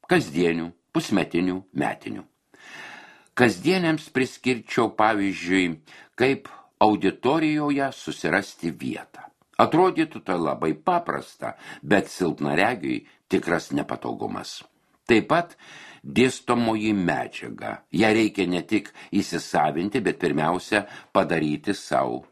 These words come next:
prieinamą. Tenka laužyti galvą, ką dėstytojas rašo lentoje, kokias skaidres demonstruoja. Studijuojant sociologiją,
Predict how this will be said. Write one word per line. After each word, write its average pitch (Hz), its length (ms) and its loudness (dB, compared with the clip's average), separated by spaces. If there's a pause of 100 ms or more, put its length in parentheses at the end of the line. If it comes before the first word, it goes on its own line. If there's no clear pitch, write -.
prieinamą. 101 920 -2 (560)
Tenka 165 300 4
laužyti 151 420 0
galvą, 80 520 2 (280)
ką 131 240 2
dėstytojas 101 960 -2
rašo 78 360 0
lentoje, 78 760 0 (400)
kokias 147 580 -2 (120)
skaidres 135 920 -2 (140)
demonstruoja. 80 960 -2 (640)
Studijuojant 120 880 0
sociologiją, 101 880 0